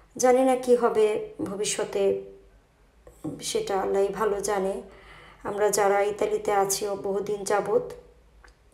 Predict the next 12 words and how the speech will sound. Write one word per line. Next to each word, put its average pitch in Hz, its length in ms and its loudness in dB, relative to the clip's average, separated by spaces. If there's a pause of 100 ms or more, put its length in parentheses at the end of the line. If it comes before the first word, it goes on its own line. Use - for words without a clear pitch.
(400)
আজ 190 340 -4 (280)
বাংলাদেশিদের 196 800 -2
কিছু - 220 -2
কাণ্ডজ্ঞানহীনতার 202 1080 -2
অভাবে 190 520 0 (600)
আমাদেরকে 196 520 -2
প্রতি 208 320 -4
পদে 196 300 0
পদে - 220 -2
লজ্জায় 196 600 2 (640)
পড়তে 220 260 -2
হচ্ছে। 202 580 -4